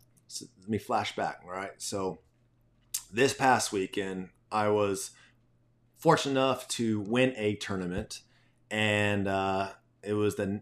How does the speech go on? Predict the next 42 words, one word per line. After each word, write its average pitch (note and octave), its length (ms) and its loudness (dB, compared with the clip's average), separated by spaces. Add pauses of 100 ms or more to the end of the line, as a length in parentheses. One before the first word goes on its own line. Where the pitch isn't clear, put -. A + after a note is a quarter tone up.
uh, F#2 240 -6
I A2 160 0
B A2 220 -2
J G#2 240 0
J G2 500 -2 (300)
F. - 460 -10 (360)
I'm - 100 -18
still A2 280 0
learning G#2+ 260 2
all F#2+ 140 -4
these G2 220 -4
titles. F#2+ 680 -8 (400)
A F#2 80 -6
national A#2 380 2
championship. G2+ 400 -6
It - 20 -2
was G#2+ 140 -2
fun. C3 340 4
It A2+ 60 -6
was G#2+ 100 -2
great. A#2 380 0
Great A#2+ 220 -2
competitors. G#2 760 0
Great A#2 340 -2
people. G#2+ 600 -4 (340)
Um, F#2 560 -4 (220)
it G#2 180 -4
really G#2+ 260 2
was G2+ 280 2
a F#2+ 40 -4
team C#3 380 2
win A#2+ 320 2
because G2+ 800 0
there's G#2 240 0
no A2 160 0
way G#2+ 320 2
I'm G2+ 180 -4
ready G2+ 160 0
for G#2+ 140 -2
that G2 180 -2
tournament, G2+ 600 -6 (440)
um, F2+ 560 -4